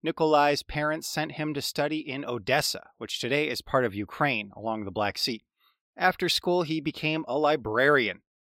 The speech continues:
He was a devout member of the Orthodox Church who lived in voluntary poverty, giving his spare money to help out the students who studied at his library.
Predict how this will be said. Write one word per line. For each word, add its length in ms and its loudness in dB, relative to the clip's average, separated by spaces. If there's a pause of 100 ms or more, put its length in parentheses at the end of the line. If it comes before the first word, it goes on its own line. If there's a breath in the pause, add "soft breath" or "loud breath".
(140)
He 60 -8
was 140 -4
a 60 -6
devout 360 4
member 340 -2
of 80 -4
the 120 -6
Orthodox 680 -2
Church 580 -2 (340)
who 100 -10
lived 280 0
in 140 -4
voluntary 680 2
poverty, 580 -2 (380)
giving 280 -2
his 140 -4
spare 360 2
money 300 0
to 80 -2
help 320 -2
out 220 0
the 100 -8
students 580 -6
who 100 -14
studied 500 -2
at 140 0
his 220 -4
library. 540 0